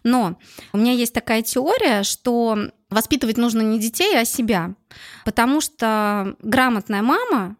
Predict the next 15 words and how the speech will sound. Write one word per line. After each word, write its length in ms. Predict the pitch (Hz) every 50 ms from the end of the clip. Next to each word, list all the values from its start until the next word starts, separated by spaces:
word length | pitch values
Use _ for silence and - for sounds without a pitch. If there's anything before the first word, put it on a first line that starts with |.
| _
вовремя 460 | - 208 254 269 247 233 202 202 196 196
заметив, 500 | 190 202 214 233 240 240 214 - - -
что 140 | - - 196
с 220 | - - - -
ее 160 | 240 247 254
ребенком 420 | 233 233 220 202 240 220 233 - 214
что-то 260 | - - 247 233 -
не 100 | 262 294
так, 260 | 302 - 494 523 - 311
она 160 | 254 262 277
принимает 540 | 269 269 254 247 247 262 277 262 240 - -
меры. 380 | 202 185 175 170 160 160 165 - _ _ -
Да? 280 | 190 196 226 262 262
Она 160 | 208 190 180 180
либо, 300 | 185 175 185 180 175